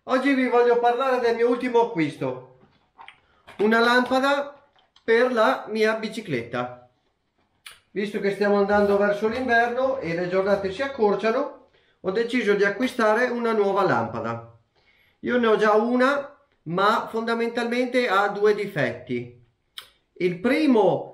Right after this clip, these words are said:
è che, eh, ha la batteria esterna e, eh, si può caricare solamente con un suo apposito caricabatterie a due e venti. E la seconda,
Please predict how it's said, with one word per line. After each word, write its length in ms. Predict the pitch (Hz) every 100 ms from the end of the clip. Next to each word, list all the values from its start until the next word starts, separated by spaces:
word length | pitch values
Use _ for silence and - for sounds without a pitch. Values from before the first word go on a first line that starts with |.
| -
è 260 | - 202 202
che, 520 | 196 196 208 240 -
eh, 680 | 151 151 147 139 139 139 139 -
ha 160 | 175
la 100 | 196
batteria 440 | 190 185 190 196 202
esterna 800 | - 190 190 202 208 214 220 -
e, 540 | 165 185 202 202 -
eh, 400 | 135 139 135 135
si 160 | 135 -
può 140 | 180
caricare 500 | - 175 170 185 185
solamente 720 | 185 180 170 160 175 175 190 185
con 220 | 170 165
un 200 | 160 147
suo 240 | - 160
apposito 440 | 156 160 156 147 147
caricabatterie 1200 | 156 147 143 135 139 139 143 147 143 - - -
a 140 | - 139
due 240 | 147 143
e 40 | 127
venti. 640 | 113 110 107 107 101 101 - _ - _ _
E 440 | - 220 214 190 -
la 200 | 160 175
seconda, 1120 | 180 208 220 226 185 151 143 127 120 - -